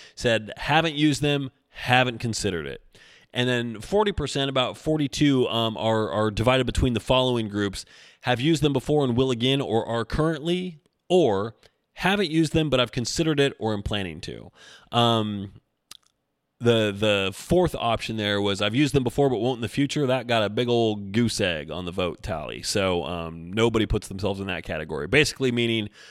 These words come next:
um, once you go to the dark side, you don't go back, apparently, I guess. I don't know. Um,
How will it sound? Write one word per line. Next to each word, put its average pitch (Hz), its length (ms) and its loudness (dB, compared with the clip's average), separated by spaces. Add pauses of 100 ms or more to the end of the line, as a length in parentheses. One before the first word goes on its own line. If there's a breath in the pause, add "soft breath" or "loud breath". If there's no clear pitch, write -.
(220 loud breath)
um, 98 580 -2
once 110 240 -2
you 110 80 -6
go 110 140 2
to 98 80 -2
the 95 40 -4
dark 98 300 -2
side, 92 560 -2
you 90 220 -4
don't 82 180 -4
go 82 140 -4
back, 71 280 -6
apparently, 64 400 -6
I 71 120 -14
guess. - 320 -14
I 82 80 -8
don't 73 100 -8
know. 58 220 -16 (320 loud breath)
Um, 104 380 -2